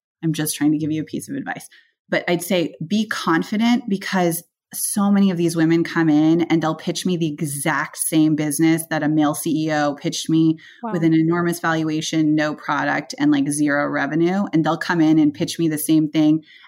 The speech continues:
Speaker 1: at half the valuation with four million of revenue, and they've bootstrapped to the whole thing. And they'll
Speaker 2: Mm.
Speaker 1: be like, "I'm so sorry, we're only doing four million of revenue." And I'll be like, "Okay, so that's really good." <laughs> Like, this is a beautiful company.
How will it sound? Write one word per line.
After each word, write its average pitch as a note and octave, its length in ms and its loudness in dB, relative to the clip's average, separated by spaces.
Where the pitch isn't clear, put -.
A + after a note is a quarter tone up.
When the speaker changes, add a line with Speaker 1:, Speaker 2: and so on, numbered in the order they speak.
Speaker 1:
at - 180 -4
half F#3 380 -4
the G3 80 -4
valuation E3 920 2
with E3+ 180 -4
four F#3 240 0
million F#3 320 2
of E3 140 0
revenue, D#3 640 4
and D#3+ 280 2
they've D#3+ 200 0
bootstrapped - 640 -4
to - 60 -14
the D3+ 100 -8
whole D3 220 -4
thing. D3 320 4
And A#3+ 100 2
they'll G#3+ 60 2
Speaker 2:
Mm. F#3+ 60 -6
Speaker 1:
be E3 40 -6
like, - 140 -18
"I'm F#3+ 140 -2
so G#3 280 -2
sorry, F#3 340 -2
we're G3 180 -6
only F#3+ 240 2
doing G#3 260 0
four F3 280 -4
million D#3+ 260 4
of D3+ 140 -2
revenue." - 420 -6
And F3 140 0
I'll F3 100 0
be F3+ 100 -4
like, F3 220 -6
"Okay, F3+ 220 -2
so E3 140 -8
that's F#3+ 280 -4
really - 400 -4
good." - 320 -10
<laughs> - 60 2
Like, C4+ 260 0
this C4 260 0
is C#4+ 100 4
a E4+ 100 2
beautiful - 680 -2
company. - 440 -2